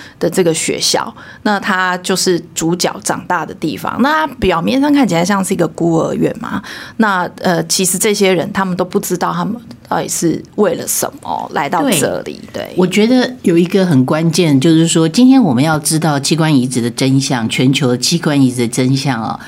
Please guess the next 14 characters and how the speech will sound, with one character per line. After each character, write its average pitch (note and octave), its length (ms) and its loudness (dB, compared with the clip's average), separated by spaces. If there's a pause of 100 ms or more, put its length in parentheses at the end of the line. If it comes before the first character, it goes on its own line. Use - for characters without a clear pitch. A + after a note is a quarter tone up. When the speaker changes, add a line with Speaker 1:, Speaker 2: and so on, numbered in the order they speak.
(220)
Speaker 2:
其 - 140 0
实 A3+ 200 0
我 E3 120 4
们 C3 260 2 (140)
缺 E3+ 280 0
乏 B2 200 -2
一 A#2+ 80 -6
个 A#2 100 -4
视 B2 200 -2
角。 E2+ 240 -10 (640)
我 F3+ 100 0
们 A3 80 6
其 A#3+ 140 4
实 A3+ 420 2